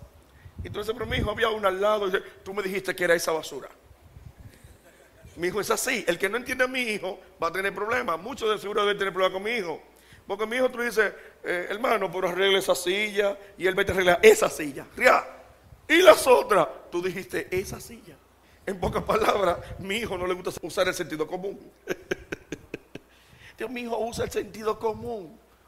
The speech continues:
Úsalo. <laughs> Hoy le digo, "Hijo, por favor,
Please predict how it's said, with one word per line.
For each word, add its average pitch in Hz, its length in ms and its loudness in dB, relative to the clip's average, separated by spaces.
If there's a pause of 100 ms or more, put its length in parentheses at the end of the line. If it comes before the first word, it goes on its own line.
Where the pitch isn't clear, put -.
Úsalo. - 640 -6 (640)
<laughs> - 1400 -16
Hoy 220 140 0
le 220 80 0
digo, 214 180 -2 (160)
"Hijo, 220 380 -4
por 190 120 -8
favor, 202 400 -2